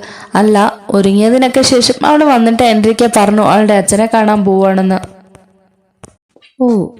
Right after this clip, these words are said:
എന്നിട്ട് നീ അച്ഛനെ കണ്ടോ?" ഇത് കേൾക്കുമ്പോഴേക്കും അനാമിക പരുങ്ങി നിൽക്കുവാണ്. "നീ ഒരു കൂൾബാറിൽ കയറിയതും, ആ, ഒരുത്തൻ്റെ ബൈക്കിൻ്റെ പുറകിലിരുന്ന് പോകുന്നതും ഒക്കെ കണ്ടവരുണ്ടല്ലോ." "ആര് പറഞ്ഞു ഈ പച്ചക്കള്ളമെന്നൊക്കെ?"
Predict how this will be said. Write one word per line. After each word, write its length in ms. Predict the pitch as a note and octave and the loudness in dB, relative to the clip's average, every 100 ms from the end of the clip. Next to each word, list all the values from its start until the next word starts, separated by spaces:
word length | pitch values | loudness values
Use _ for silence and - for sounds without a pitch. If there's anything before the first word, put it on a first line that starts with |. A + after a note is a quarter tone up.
| G3 | -2
എന്നിട്ട് 280 | C4 D4+ | 0 -2
നീ 120 | E4 D#4+ | -2 0
അച്ഛനെ 280 | A3+ B3 C4 | -2 -2 -2
കണ്ടോ?" 380 | C4+ G3+ G3+ G3 F3 - - - - - | -2 -2 0 -2 -4 -12 -20 -20 -20 -10
ഇത് 100 | F#3+ | -6
കേൾക്കുമ്പോഴേക്കും 840 | F3+ A3 G#3+ A3 G#3+ G#3+ G3+ A3 - - | -2 -4 -2 -2 0 -2 -4 -6 -6 -4
അനാമിക 400 | C4 C#4 C#4 C#4 | 0 0 0 -2
പരുങ്ങി 400 | C4 F#3+ F#3 A3 | -2 -2 0 0
നിൽക്കുവാണ്. 500 | A3 F3+ G3 F3 F3 - - - - - - - _ _ - | -2 -2 -2 0 -2 -8 -18 -20 -20 -20 -20 -20 _ _ -6
"നീ 240 | A#3 A#3 C4+ - - | -2 0 0 -2 -4
ഒരു 140 | C#4+ | -2
കൂൾബാറിൽ 560 | - A3 G3+ A3 A#3 B3 | 0 0 0 0 0 0
കയറിയതും, 600 | B3 A3+ A3+ A3+ A3+ G#3+ - - - - | 0 0 0 0 0 -2 -6 -20 -20 -12
ആ, 80 | - G#3+ G#3 - - - | -4 -2 -2 -4 -8 -4
ഒരുത്തൻ്റെ 440 | G#3+ F#3+ G#3+ G#3+ | -2 -2 -2 -2
ബൈക്കിൻ്റെ 400 | G3 F#3 F3+ G#3+ | 0 0 -2 -2
പുറകിലിരുന്ന് 560 | A3 A3 A3 A3+ A3 G#3+ | 0 0 0 0 0 -2
പോകുന്നതും 560 | G#3 G3 G3+ G#3+ A3 A#3 | 0 0 0 0 0 -2
ഒക്കെ 140 | G#3+ | -2
കണ്ടവരുണ്ടല്ലോ." 840 | G#3+ G3 F3 G3 G#3+ G#3+ G#3+ G#3 G3+ G3+ - - _ - _ - _ _ _ - | -2 -2 0 -2 0 -2 0 -2 -4 -8 -18 -20 _ -20 _ -20 _ _ _ -4
"ആര് 340 | G3+ F3+ A3 | -2 0 0
പറഞ്ഞു 380 | D4 C#4+ B3 C4 A#3+ - | 0 -2 0 -2 -4 -4
ഈ 80 | A#3+ | -4
പച്ചക്കള്ളമെന്നൊക്കെ?" 1120 | A#3+ F#3 - A#3+ A#3+ G#3+ G#3+ A3 A3+ A3 A3 | -2 -4 -4 -4 -2 0 0 0 -2 -2 -4